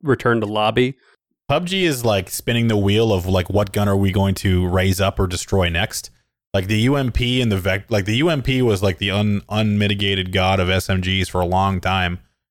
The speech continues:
Speaker 2: And then it was just, like, throwing down the well of, of shame that will never, it will never escape now because it's just trash, and I don't think it's ever gonna get better. But the Vector was there for a long time, too, so.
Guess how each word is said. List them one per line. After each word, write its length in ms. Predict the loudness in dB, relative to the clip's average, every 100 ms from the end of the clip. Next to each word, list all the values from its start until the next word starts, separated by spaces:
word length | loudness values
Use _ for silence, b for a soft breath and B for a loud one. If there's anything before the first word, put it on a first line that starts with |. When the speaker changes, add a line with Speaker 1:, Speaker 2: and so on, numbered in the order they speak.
| _ _ _ -2
Speaker 2:
And 160 | 0
then 220 | 2 2 0
it 80 |
was 180 | 2 0
just, 300 | 0 -2 0
like, 420 | 0 0 -2 -10 -20 _ _ _ -16
throwing 500 | -4 0 2 2 0
down 240 | 0 2
the 80 | 0
well 540 | 2 2 2 0 -4 -2
of, 300 | 0 0 -4
of 140 | -6 -6
shame 480 | -2 0 0 -2 -8 _
that 240 | -4 -4 -2
will 240 | 0 0
never, 240 | 0 0 0
it 60 |
will 140 | 0 0
never 280 | 0 0
escape 420 | -2 0 -2 -2 -2
now 160 | -2
because 300 | -2 -2 -4
it's 140 | -4 -6
just 180 | -6
trash, 420 | -4 -2 -2 -2 -2
and 100 | -2
I 60 |
don't 160 | -2 -2
think 140 | -4
it's 100 | -4
ever 140 | -4 -4
gonna 140 | -4
get 160 | -4 -2
better. 300 | -2 -2 -8 _ _ _ -6
But 120 | -4
the 60 |
Vector 280 | -2 -2 0
was 160 | 0 0
there 140 | 0
for 100 | 0
a 40 | 0
long 180 | 0
time, 220 | 0 -2 -2
too, 220 | -4 -6
so. 240 | -6 -8